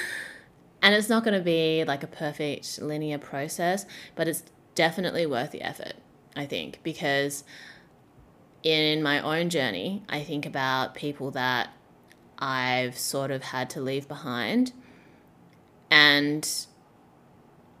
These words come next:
as much as I might miss them, or I might wish that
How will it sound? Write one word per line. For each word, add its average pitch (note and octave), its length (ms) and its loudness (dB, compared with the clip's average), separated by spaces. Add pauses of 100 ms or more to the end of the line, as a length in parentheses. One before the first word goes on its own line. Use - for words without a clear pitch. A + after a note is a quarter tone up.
(160)
as E3 180 6
much D#3 280 0
as E3 140 -6
I D3 120 -2
might C3+ 260 0
miss F#3+ 240 -2
them, F#3 560 2 (480)
or C#3+ 720 6
I C#3 120 0
might C3+ 300 0
wish D3 320 0
that B2+ 360 0